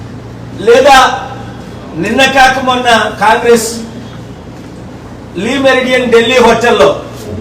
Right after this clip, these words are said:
కాంగ్రెస్ లీడరు మల్లు రవి గారు, బీఆర్ఎస్ ఎంపీ లీడర్ రవిచంద్ర గారు అన్నారు, "పాల్ గారు, మీరు ఎన్నో ఇన్వెస్ట్‌మెంట్స్ తీసుకొచ్చారు,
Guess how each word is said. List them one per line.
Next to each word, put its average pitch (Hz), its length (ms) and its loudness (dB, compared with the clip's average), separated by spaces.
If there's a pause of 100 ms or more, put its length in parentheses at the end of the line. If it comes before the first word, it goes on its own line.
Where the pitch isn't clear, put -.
(280)
కాంగ్రెస్ 240 540 2 (840)
లీడరు 220 600 4 (1040)
మల్లు 220 240 4
రవి 269 280 6
గారు, 226 500 4 (440)
బీఆర్ఎస్ 294 800 4
ఎంపీ 247 380 2
లీడర్ 240 440 4 (1300)
రవిచంద్ర 269 520 4
గారు 262 220 6
అన్నారు, 214 560 2
"పాల్ 226 260 2
గారు, 247 400 4 (400)
మీరు 220 160 4
ఎన్నో 277 360 6
ఇన్వెస్ట్‌మెంట్స్ 262 800 2
తీసుకొచ్చారు, - 640 -2